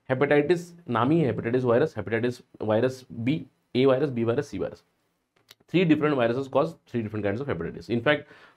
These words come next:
अभी आपने न्यूज़ में देखा होगा हेपेटाइटिस D, हेपेटाइटिस E के बारे में जरूर सुना होगा, but Hep A,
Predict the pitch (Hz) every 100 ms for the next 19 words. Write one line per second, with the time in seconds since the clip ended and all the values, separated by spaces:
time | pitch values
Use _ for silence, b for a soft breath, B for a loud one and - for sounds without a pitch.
0 | B 107 120 135 120 123 127 127 131 117
1 | 120 131 117 113 117 120 113 107 127 113
2 | 113 123 - 180 185 170 117 123 127 -
3 | 110 131 127 104 101 - - 104 120 120
4 | - 139 - 147